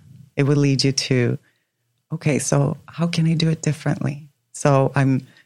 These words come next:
let's say, um, suppressing my emotions. How am I doing it? It doesn't really matter why, right? It's how am I doing it?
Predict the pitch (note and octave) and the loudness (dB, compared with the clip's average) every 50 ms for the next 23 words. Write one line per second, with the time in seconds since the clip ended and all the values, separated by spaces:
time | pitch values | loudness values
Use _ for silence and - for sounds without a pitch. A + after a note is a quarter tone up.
0 | _ _ _ - C#3+ C#3+ C#3 C#3+ - - - D3+ C#3+ C3+ C3 B2+ B2 B2+ A#2+ A#2+ | _ _ _ -4 -2 -2 -2 -2 -4 -4 -2 2 2 4 4 4 2 2 0 0
1 | A#2+ A#2 A#2 A#2 A2+ - - _ _ _ _ _ _ _ _ _ _ _ _ _ | 0 0 0 0 -2 -4 -6 _ _ _ _ _ _ _ _ _ _ _ _ _
2 | - - - D#3 C#3 - D3+ C#3+ - - C#3+ C3 C3 C3 B2+ B2 A#2+ B2+ - C3 | -10 -4 -4 -2 2 2 2 2 2 2 2 2 4 4 2 2 0 0 0 2
3 | C3 B2+ C3 C3+ C3 - - A#2 A#2+ - - - - F3 F#3+ A3 B3 B3+ A#3+ A3+ | 2 2 2 2 0 0 -2 -2 -4 -4 -8 -6 -2 0 2 2 2 2 2 2
4 | G#3+ F3 G#3+ A#3 B3+ G#3+ D3+ C3 C3 - _ _ _ _ - D#3+ - - F#3+ F3+ | 2 2 0 0 2 2 0 0 -2 -6 _ _ _ _ -16 -12 -4 -2 0 2
5 | F#3+ F#3+ F#3 F3 E3 E3 D#3+ D3+ D3 C#3 C3 C3+ C3+ D3 C#3+ C#3+ C3+ B2 B2 B2 | 2 2 2 2 2 2 2 2 2 2 2 2 0 0 0 0 0 0 0 0
6 | B2+ B2+ A#2 B2 B2 A#2 C3 - _ - - - C#3 C3+ C#3 D3+ D#3+ E3+ E3+ - | 0 0 0 0 -4 -6 -8 -10 _ -14 -2 0 2 4 4 4 2 0 -2 -6
7 | - _ _ _ _ _ _ _ _ _ _ _ _ _ _ - - D3+ D3 - | -18 _ _ _ _ _ _ _ _ _ _ _ _ _ _ -4 -4 -4 -4 -4
8 | - E3+ C3+ F3+ F#3 G#3 A3+ A3 F#3 C#3+ C3+ C3+ C3 - C3+ B2+ C3 B2 B2 B2+ | -6 -2 0 2 2 2 2 2 0 0 0 -2 -4 -4 -4 -2 -2 -2 -2 -4
9 | C3 | -6